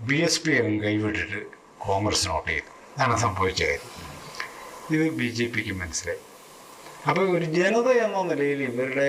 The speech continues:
ഒരു അസ്തിത്വത്തെ തകർക്കാൻ ഏറ്റവും നല്ലത് സബ്കാസ്റ്റ്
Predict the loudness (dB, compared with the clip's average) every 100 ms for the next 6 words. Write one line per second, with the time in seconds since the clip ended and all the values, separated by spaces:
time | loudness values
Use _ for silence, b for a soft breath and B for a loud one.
0 | 4 2 0 -2 -6 0 -2 0 0 0
1 | -2 -12 B B B -8 0 2 4 2
2 | 2 -2 0 -2 -2 -2 0 -2 -2 -2
3 | -2 0 0 0 -2 2 2 0 -2 -4